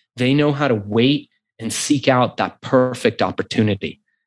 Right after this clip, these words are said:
And that's the art of being a fucking lion. And that's the art of being a lion in marketing and in e-commerce. You have to know the art of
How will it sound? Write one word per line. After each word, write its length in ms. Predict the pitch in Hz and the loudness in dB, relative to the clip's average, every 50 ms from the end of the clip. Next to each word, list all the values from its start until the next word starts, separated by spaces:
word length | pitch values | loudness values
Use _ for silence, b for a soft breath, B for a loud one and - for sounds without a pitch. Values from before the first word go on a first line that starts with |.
| _ - | _ -10
And 100 | 117 123 | -6 -2
that's 320 | 135 139 160 160 - - | 0 0 0 0 -2 0
the 120 | - 135 113 | 2 2 4
art 240 | 120 143 139 120 | 4 4 4 2
of 160 | 101 85 90 - | 0 -4 -8 -6
being 180 | 107 107 110 | -4 -2 -2
a 60 | 107 | -2
fucking 380 | 101 - - 85 - - 95 98 | -2 -2 -4 -6 -4 -4 -4 -2
lion. 440 | 101 104 117 123 120 104 80 90 92 | 0 2 2 2 0 -2 -4 -8 -6
And 180 | 98 110 113 | -4 -2 0
that's 220 | 107 127 143 143 - | 0 0 0 0 2
the 120 | - 131 | 2 4
art 160 | 127 131 123 | 4 4 2
of 120 | 113 87 - | 2 -2 -2
being 220 | - 120 117 120 | -2 0 0 2
a 80 | 113 104 | 2 0
lion 540 | 98 101 101 107 147 160 139 101 85 95 113 | 0 0 2 2 2 2 2 0 0 -2 -4
in 180 | - - 110 | -4 -2 -2
marketing 540 | 107 104 107 110 117 117 - 127 127 135 131 | 0 2 2 2 0 2 2 2 2 4 2
and 100 | 123 123 | 2 0
in 100 | 123 - | 0 -2
e-commerce. 800 | - 104 104 101 - - 147 165 185 151 98 - - - - b b b b b b b _ _ _ - | -4 -8 -8 -4 -4 0 2 2 2 0 -2 -6 -8 -10 -10 b b b b b b b _ _ _ -6
You 220 | 117 127 151 185 | -2 0 0 0
have 300 | 170 151 160 151 151 - | 0 0 0 -2 -2 -4
to 260 | - - 151 135 127 b b b b _ - | -2 2 2 2 2 b b b b _ -8
know 520 | 131 127 127 127 127 135 156 170 175 156 147 | -4 0 2 2 4 4 4 2 0 -2 -2
the 140 | 135 120 - | -2 -2 -2
art 420 | - 131 131 131 117 110 107 - _ _ _ _ - | 0 0 0 0 0 -2 -4 -8 _ _ _ _ -10
of 380 | - 120 113 107 104 104 104 - | -4 -2 -2 0 0 -2 -2 -6